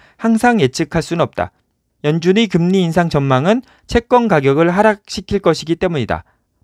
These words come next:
반면 연준의 금리 인상을 예상한 투자자들이 당황해서 주식 시장에서 비교적 안전한 채권 시장으로 몰려갈 수도 있다. 그러면 채권 수요 증가로 인한 지분 효과가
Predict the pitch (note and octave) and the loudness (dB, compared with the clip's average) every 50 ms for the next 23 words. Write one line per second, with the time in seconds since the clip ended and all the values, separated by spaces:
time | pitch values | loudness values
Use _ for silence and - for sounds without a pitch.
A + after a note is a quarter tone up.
0 | _ - - F#3+ G3+ F#3+ C#3+ B2+ B2+ D#3 F#3+ G3+ _ _ _ - C#3+ D3 D3+ C#3+ | _ -2 -2 0 2 2 4 2 2 2 -2 -6 _ _ _ -4 -4 -4 -2 0
1 | E3+ F3+ G3+ G#3 F#3 - E3+ E3 F#3 G3+ G3+ F#3+ F3+ E3 F3 F3 F3+ D#3 C#3 C3 | 0 2 2 0 0 0 -2 0 0 2 2 2 2 2 2 2 4 2 2 2
2 | D#3 D3+ D3+ E3+ F3+ F3+ - F#3+ G#3 G3+ F#3 F#3+ F3+ C3+ C3+ C3 A#2+ G#2 G#2+ C3 | 2 0 0 0 -2 -2 0 0 2 4 4 4 2 2 0 -2 -2 -2 -4 -4
3 | - _ _ _ _ _ - - D3 D#3+ F#3 F#3+ F#3 D#3 C3 - G3 G3 C3+ - | -8 _ _ _ _ _ -4 -2 0 2 2 2 2 2 0 2 2 2 2 0
4 | _ _ _ _ _ - - C3+ G3 G#3 - - G3 G3+ G#3+ G#3 F#3+ D#3+ - C3+ | _ _ _ _ _ -10 -6 -4 -4 -4 -4 -2 0 2 2 2 2 0 0 0
5 | B2 - C#3+ C3 D#3 D#3 D3+ F3+ D#3+ C#3 B2+ C3+ B2+ D3 D3 E3 E3+ - G3+ - | 0 0 0 0 0 2 2 2 2 2 0 0 0 0 0 0 -2 -4 -4 -2
6 | - G#3 G3 F3+ F3+ F3 F#3 E3 E3 E3+ F3+ F3 C#3+ C3 C3+ D3+ D#3 D3 C3 A#2+ | -2 -2 -2 -2 -2 -2 -2 0 0 0 0 2 2 2 2 4 2 2 0 -2
7 | - D3 D3+ D#3+ B2+ - F#2+ F2 - _ _ _ _ _ _ _ - F#3+ A3+ B3 | -2 -2 -2 -2 -2 -2 -4 -6 -6 _ _ _ _ _ _ _ 0 2 2 2
8 | A3 D#3 A#2+ C3 D#3 - - G#3 - - A3 A3 G#3 - - G3+ G3 G3 G#3 G#3+ | 2 0 -2 -4 -4 -6 -10 -6 -2 -2 -2 -2 -2 -6 -8 -4 -2 0 0 0
9 | G3 - D#3 D#3 D3 D#3+ D#3+ D#3+ C#3+ B2 C#3 F3 F#3+ F#3 - - C3+ C#3+ E3 F3 | -2 -4 -6 -2 0 2 2 2 0 0 0 -2 -2 -4 -4 -6 -6 -4 -4 -2
10 | E3+ E3+ D#3+ - D#3+ D3+ D3+ E3+ F#3 | -2 -2 -2 0 0 2 2 2 2